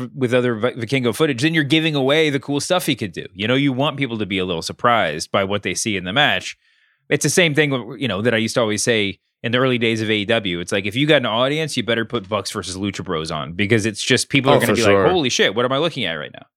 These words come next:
Speaker 1: By the way, I was watch-, talking about the highlight package. I started, I th-, I thought I was, I clicked on a YouTube video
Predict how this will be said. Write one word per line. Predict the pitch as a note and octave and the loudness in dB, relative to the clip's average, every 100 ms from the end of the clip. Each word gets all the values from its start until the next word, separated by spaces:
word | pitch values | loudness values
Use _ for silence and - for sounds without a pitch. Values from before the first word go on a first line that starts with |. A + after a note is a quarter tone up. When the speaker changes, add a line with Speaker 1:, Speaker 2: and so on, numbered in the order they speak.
| _ _ _ | _ _ _
Speaker 1:
By | E3 | 2
the | E3+ | 4
way, | D#3 | 4
I | D3 | 2
was | C3 | 2
watch-, | C#3+ D#3+ C3+ - - | 0 0 -4 -10 -2
talking | E3+ F3+ | -2 0
about | A#2+ | -2
the | G2+ | 0
highlight | C#3 A2+ | 0 0
package. | A2 G#2 A2 - - - | -2 -2 -6 -12 -20 -6
I | B2 | -4
started, | - E3 C3+ - | 0 0 0 -2
I | C3 | -4
th-, | - B2 | -4 -4
I | |
thought | B2+ D3 D3+ | 0 2 2
I | D#3 | 2
was, | C3 - - | 0 -6 -8
I | B2 A2+ _ - | -8 -8 _ -6
clicked | E3+ E3 | -4 0
on | C#3 | 0
a | A2 | 0
YouTube | C#3 D3+ D#3+ | -2 0 0
video | C#3 D3 D#3+ F3 F3 | 2 0 2 0 -2